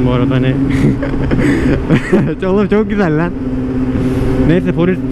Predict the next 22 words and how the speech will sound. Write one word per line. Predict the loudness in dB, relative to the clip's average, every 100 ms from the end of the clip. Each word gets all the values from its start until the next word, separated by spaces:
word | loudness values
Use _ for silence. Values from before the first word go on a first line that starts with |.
| 0
falan | 0 0
bir | 0
şey | 0
olursa | 0 -2 0
hani | 0 0 0
bilerek | 0 0 0
yapmadım | 0 0 0 0 -2 0
kesinlikle. | 0 2 2 0 0 0 -2 -4 -2 -2 0 0 2
Gaz | 2 2
verdim, | 0 0 -2 0
korktum | -2 0 0
ama | 2 2
motor | 2 0 0
ön | 0 0
kaldırıyor. | 0 0 2 2 2 0 -2 -2 2
Polis | 2 2 0
durdurursa | 0 0 0 2
da | 0
savunmam | 0 0 2 2 2
bu | 2
olacak | 2 0 0
artık. | -2 -2 -4